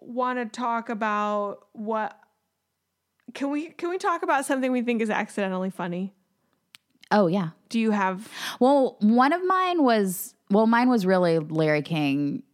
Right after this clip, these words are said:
Speaker 2: the little Larry King bit
Speaker 1: Yeah.
Speaker 2: that we talked about before. And when he asked Howard K. Stern, "Would you take a paternity test?" And Howard K. Stern just said, "Proud father." And then Larry
Speaker 1: <laughs>
Speaker 2: King just got confused and said, "What?"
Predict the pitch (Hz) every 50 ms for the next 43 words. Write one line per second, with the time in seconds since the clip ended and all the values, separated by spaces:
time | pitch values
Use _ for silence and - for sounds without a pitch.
0 | _ _ - 180 160 185 165 156 151 123 120 160 151 151 147 143 151 147 143 143
1 | 143 139 - - 151 143 143 139 - - - 65 - - _ _ _ _ _ _
2 | _ _ _ _ _ _ _ 226 214 208 185 160 147 160 151 - 170 160 147 -
3 | 156 147 - - - - 156 147 135 131 123 - 80 - - - 170 175 175 170
4 | 165 160 156 156 156 156 156 156 - - - - - _ _ _ _ _ _ _
5 | _ _ _ _ _ _ _ _ _ _ _ _ - - - 208 175 180 - -
6 | - 180 175 160 165 165 170 - - - 170 165 160 160 156 - 170 160 - -
7 | 170 156 156 156 151 151 143 147 147 - 160 160 156 - - - 160 156 156 156
8 | 156 170 180 190 202 185 185 190 190 - - - 180 165 156 151 151 147 - 151
9 | 151 - - 160 143 147 143 143 - - 143 139 - - - - - 190 175 160
10 | 160 160 151 - 160 127 117 123 117 117 101 95 - - _ - 269 226 196 208
11 | 214 214 202 233 196 190 175 175 190 202 196 254 - 240 - - 196 208 233 220
12 | 175 180 214 202 - 190 180 185 196 185 180 - - - - 202 185 - - 160
13 | 170 226 214 - - - 233 202 - 202 190 180 143 123 101 160 160 147 151 165
14 | 196 240 277 254